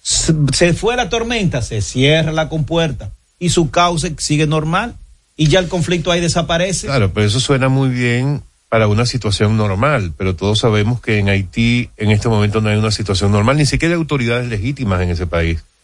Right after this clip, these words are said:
Speaker 2: El control la tienen las bandas armadas, las bandas armadas, las bandas delincuenciales. O sea, ¿qué garantiza que esas intenciones que tienen con ese canal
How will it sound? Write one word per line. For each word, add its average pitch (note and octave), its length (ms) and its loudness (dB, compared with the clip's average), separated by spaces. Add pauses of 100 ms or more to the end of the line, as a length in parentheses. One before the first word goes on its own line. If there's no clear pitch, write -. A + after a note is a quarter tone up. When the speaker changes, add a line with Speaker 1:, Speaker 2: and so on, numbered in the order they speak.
Speaker 2:
El A2 140 2
control A2+ 340 2
la C3 80 0
tienen A#2+ 240 0
las G#2+ 100 0
bandas G2+ 280 0
armadas, G2 400 0
las F#2 160 0
bandas G2+ 280 2
armadas, G2+ 440 0
las F2 120 -4
bandas F#2 480 0 (300)
delincuenciales. G2 880 2
O E2 80 -4
sea, F#2+ 180 0
¿qué A2 240 0
garantiza B2+ 760 0 (480)
que A#2 360 0 (120)
esas A#2+ 260 0
intenciones A#2 800 0
que A2+ 100 -4
tienen G#2 460 0
con F#2+ 280 0
ese G2+ 260 0
canal A2 440 0